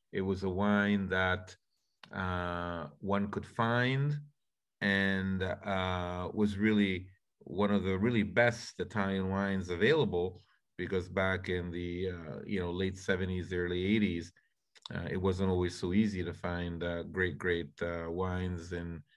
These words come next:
in smaller cities. New York, sure, San Francisco, sure, but, you know, I lived in places like Cincinnati, and believe me, uh, <laughs> it wasn't as easy. So great. I really have nothing but wonderful memories of, uh,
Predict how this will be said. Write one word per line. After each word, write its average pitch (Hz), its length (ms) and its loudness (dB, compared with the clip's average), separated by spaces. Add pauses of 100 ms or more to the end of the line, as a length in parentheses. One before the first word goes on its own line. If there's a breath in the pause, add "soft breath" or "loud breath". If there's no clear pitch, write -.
(160)
in 95 100 -6
smaller 95 600 4
cities. 90 460 0
New 90 140 -2
York, 98 380 6
sure, 101 340 2
San - 240 -4
Francisco, 90 480 -6
sure, 113 360 4
but, 85 240 -2 (480 soft breath)
you 95 120 0
know, 90 80 2
I 98 120 6
lived 98 280 2
in 87 120 -2
places 90 400 0
like 85 160 -4
Cincinnati, 90 920 2 (380)
and 90 160 -4
believe 92 400 4
me, 85 380 -4
uh, 85 400 -2 (180)
<laughs> - 220 -20
it 90 100 -6
wasn't 92 320 0
as 87 180 -2
easy. 92 420 0
So 85 220 -2
great. 85 520 2
I 87 140 -2
really 90 380 4
have 85 240 4
nothing 101 440 2
but 92 160 0
wonderful 90 480 0
memories 87 580 0
of, 82 360 2
uh, 85 200 0